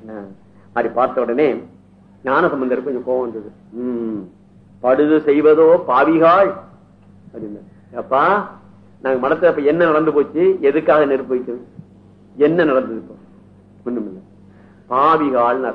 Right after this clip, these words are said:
இந்த பாவிங்கிற சொல்லு திருக்குறள்ல ரெண்டு இடத்துலதான் இருக்கு. ரொம்ப கடுமையான கோபத்துலதான் அந்த பாவிங்கிற சொல்ல பயன்படுத்தின. ஆமா, அழுக்கார் என ஒரு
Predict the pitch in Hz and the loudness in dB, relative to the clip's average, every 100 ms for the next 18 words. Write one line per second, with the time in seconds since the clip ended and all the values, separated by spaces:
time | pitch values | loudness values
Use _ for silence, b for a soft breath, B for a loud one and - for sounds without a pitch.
0 | - - 110 - 110 127 147 139 156 165 | -10 -18 -18 -16 -4 0 0 0 -2 0
1 | 139 127 139 139 113 127 147 - - - | -2 -4 -4 -2 -2 -4 -8 -14 -20 -20
2 | - _ _ 160 170 165 160 160 127 143 | -20 _ _ -2 0 0 0 0 0 4
3 | 156 151 139 135 117 101 - - _ _ | 4 4 -2 -2 -4 -8 -18 -20 _ _
4 | _ _ _ _ _ 131 147 147 120 131 | _ _ _ _ _ -4 -4 -4 -4 -2
5 | 143 143 151 156 160 175 196 190 160 156 | 0 2 4 4 4 4 2 2 2 2
6 | 156 147 143 185 202 - 131 131 - 131 | 2 0 0 0 -2 -6 -4 -4 0 0
7 | 143 139 131 123 117 120 113 110 - 98 | 0 -2 -4 -4 -8 -6 -8 -12 -14 -16
8 | 95 - - - _ - - - - 453 | -20 -20 -20 -20 _ -20 -20 -20 -20 -20
9 | - - - - - - - _ - 131 | -20 -20 -20 -20 -20 -20 -20 _ -4 0
10 | 131 123 113 104 - _ 117 139 151 151 | 2 0 -4 -12 -18 _ -6 0 -2 -2
11 | - 156 151 151 147 147 143 139 131 127 | 0 2 4 2 2 0 0 0 -2 -6